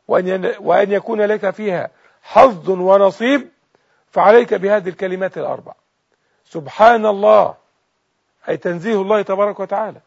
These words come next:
معنى سبحان الله أي أنا أنزهك يا رب عن جميع النقائص،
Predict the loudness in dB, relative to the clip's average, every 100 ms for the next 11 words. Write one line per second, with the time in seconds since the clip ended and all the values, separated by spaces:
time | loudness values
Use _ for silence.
0 | _ _ _ _ -2 0 0 -4 -10 -6
1 | -2 0 0 0 _ _ _ -10 -4 0
2 | 0 0 -2 -4 -6 -6 -4 -4 0 4
3 | 6 6 4 0 -16 _ _ _ _ -8
4 | -2 0 -2 -8 -10 -6 -4 -2 -2 0
5 | 0 2 4 4 2 -8 _